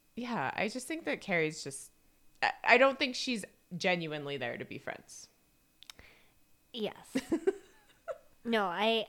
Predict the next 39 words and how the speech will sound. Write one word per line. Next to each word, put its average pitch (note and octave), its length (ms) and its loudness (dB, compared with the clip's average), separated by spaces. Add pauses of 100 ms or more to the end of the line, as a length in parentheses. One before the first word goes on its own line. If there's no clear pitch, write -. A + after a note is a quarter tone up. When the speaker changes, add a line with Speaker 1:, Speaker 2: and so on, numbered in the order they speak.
Speaker 2:
I A#3 80 -2
completely A3+ 580 -2
agree. F#3+ 480 -4
And G#3+ 360 -2 (360)
I G#3 100 0
do A#3+ 220 -2
wonder G#3+ 680 2 (540)
on G#3 160 2
her G#3 380 -2
behalf F#3 640 -4
if G#3 180 -8
it's, G3 300 -6
like, F#3 380 -6
an G3 120 -8
attempt - 600 -8 (140)
to F3+ 600 -6 (800)
maybe G3 260 -4
move F#3+ 220 -4
forward F#3+ 640 -2
from G3 220 -2
how F3 240 -4
she F3+ 220 -4
has E3+ 720 -4
treated G#3 420 -6
her G3+ 160 -6
exes G#3+ 500 -6
in G#3 120 -4
the G#3+ 100 -4
past, A3 640 -4
of, F#3+ 200 -4
like, F#3 300 -8
Speaker 1:
Mm. D#3+ 120 -10
Speaker 2:
being F#3 280 -6
very F3 240 -8
disposable, - 1000 -4
kind - 220 -10
of F3+ 100 -12
like G3 220 -12
what E3 260 -6